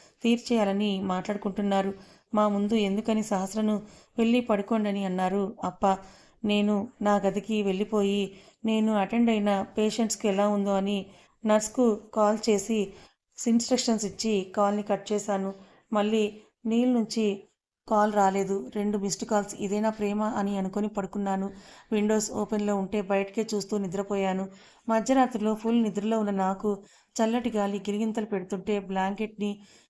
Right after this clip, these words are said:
గుండెల మీదకి లాక్కొని అటు నుంచి ఇటు తిరిగి నిద్ర కళ్ళతో ఎదురుగా చూశాను.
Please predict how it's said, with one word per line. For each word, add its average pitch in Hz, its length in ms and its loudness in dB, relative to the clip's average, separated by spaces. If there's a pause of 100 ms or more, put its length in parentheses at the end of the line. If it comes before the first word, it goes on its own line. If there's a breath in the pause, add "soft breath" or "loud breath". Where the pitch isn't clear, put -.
గుండెల 247 360 4
మీదకి 208 480 0 (540 loud breath)
లాక్కొని 214 560 0
అటు 202 180 -4
నుంచి 208 360 -4
ఇటు 208 200 -4
తిరిగి 202 360 -4 (420 loud breath)
నిద్ర 226 260 0
కళ్ళతో 214 420 0 (440)
ఎదురుగా 220 360 2
చూశాను. 196 540 -2